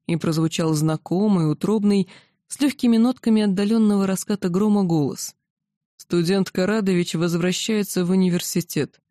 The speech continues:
Передайте лорду Энрою, что свидание окончено". И меня подняли без усилия, как не знаю даже кого, поставили на ноги и всунули в руки мой плащ. Одевалась я, украдкой поглядывая на Зернура,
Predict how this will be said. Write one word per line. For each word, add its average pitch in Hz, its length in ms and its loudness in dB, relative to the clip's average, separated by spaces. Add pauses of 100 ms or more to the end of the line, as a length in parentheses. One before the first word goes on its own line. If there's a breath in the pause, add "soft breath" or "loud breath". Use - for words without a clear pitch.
(380)
Передайте 220 540 0
лорду 202 420 2
Энрою, 190 380 2
что 202 220 -4
свидание 165 600 0
окончено". 147 680 -4 (960)
И 220 80 0
меня 247 300 4
подняли 220 460 2
без 202 200 2
усилия, 156 640 -2
как - 240 -4
не 214 140 4
знаю 226 300 2
даже 190 260 0
кого, 175 400 -2 (460)
поставили 190 560 0
на 185 260 2
ноги 262 260 0
и 175 220 -2
всунули 208 560 0
в 190 100 -2
руки 156 280 -2
мой 151 200 0
плащ. - 480 -10 (840)
Одевалась 262 600 2
я, 240 220 2
украдкой 233 460 -2
поглядывая 202 640 0
на 202 120 4
Зернура, 185 600 2